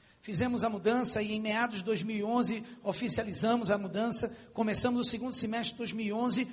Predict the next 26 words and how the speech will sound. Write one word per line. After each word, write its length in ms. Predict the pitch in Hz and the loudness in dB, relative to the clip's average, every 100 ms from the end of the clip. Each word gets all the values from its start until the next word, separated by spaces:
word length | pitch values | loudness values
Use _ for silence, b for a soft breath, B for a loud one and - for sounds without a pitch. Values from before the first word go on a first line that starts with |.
| B | B
com 140 | - 294 | 0 6
lutas, 460 | 311 349 196 - | 6 6 2 2
como 200 | - 311 | 0 0
qualquer 360 | 320 294 330 294 | 0 -2 0 0
transição, 520 | 285 285 240 - 240 | 2 0 2 0 0
perdemos 400 | 262 226 294 - | 0 2 2 2
pessoas, 680 | 240 - 240 262 269 - - - - _ b b b b | 2 2 4 2 0 -4 -10 -20 -20 _ b b b b
como 240 | - 302 294 | 0 2 4
qualquer 340 | 294 277 311 | 2 4 -2
transição, 500 | 294 285 254 - 262 | 0 0 2 2 2
teve 160 | 233 - | 0 0
gente 200 | 277 269 | -2 -2
que 60 | |
ficou 180 | - 262 | -4 0
chateado, 600 | - 233 - 214 233 226 - - - b b b - | 0 0 0 2 2 -2 -12 -20 -20 b b b 2
como 260 | 285 302 302 | 4 4 2
qualquer 380 | 277 262 294 | 0 2 0
transição, 480 | 269 269 247 - 254 | 2 0 2 4 4
tinha 200 | 247 277 | 2 -6
perguntas 480 | 277 240 214 285 - | 0 0 2 0 -2
que 80 | 294 | -2
não 100 | 311 | -4
tínhamos 320 | 269 285 233 | -2 -2 0
ainda 180 | 233 247 | -2 0
as 80 | 214 | 0
respostas, 760 | 208 - 208 214 - - - | 0 0 -2 -2 -4 -8 -10